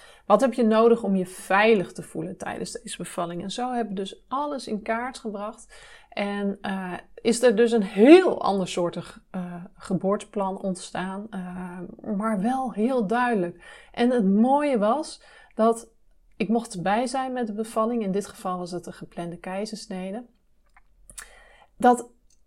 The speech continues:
elke zorgverlener was op de hoogte van wat er in dat plan stond. En heeft zijn best gedaan om dat zoveel mogelijk na te leven.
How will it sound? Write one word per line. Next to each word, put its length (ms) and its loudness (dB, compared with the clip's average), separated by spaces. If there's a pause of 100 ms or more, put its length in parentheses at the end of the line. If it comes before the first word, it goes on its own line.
elke 380 6
zorgverlener 1200 4
was 300 4
op 140 -6
de 60 0
hoogte 500 2
van 180 -6
wat 200 -2
er 140 -10
in 100 -2
dat 140 -8 (280)
plan 320 4
stond. 560 -8 (460)
En 580 4
heeft 280 4
zijn 240 2
best 320 8
gedaan 440 -2
om 120 -2
dat 180 -2
zoveel 360 -4
mogelijk 380 -4
na 300 -2
te 140 -8
leven. 520 -10